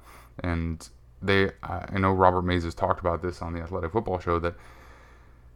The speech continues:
interior offensive linemen are one of the few positions, uh, in, in free agency that usually live up to the contract that they get. You know, they,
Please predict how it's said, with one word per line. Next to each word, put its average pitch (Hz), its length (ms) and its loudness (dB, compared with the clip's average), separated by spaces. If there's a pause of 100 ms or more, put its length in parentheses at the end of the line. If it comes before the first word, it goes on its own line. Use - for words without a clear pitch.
(140)
interior 131 400 4
offensive 117 380 2
linemen 98 560 2 (180)
are 98 400 4 (540)
one 113 160 4
of 107 100 2
the 104 100 2
few 123 640 2 (320)
positions, 92 800 0 (300)
uh, 92 240 -2 (120)
in, 95 480 2
in 92 180 2
free 127 220 0
agency 95 360 -2
that 87 160 2 (160)
usually 110 680 2
live 95 380 2
up 101 220 6
to 95 100 -2
the 87 100 0
contract 90 560 0
that - 140 -8
they 82 120 -8
get. 98 380 -6 (480)
You 95 100 0
know, 85 180 4
they, 82 440 0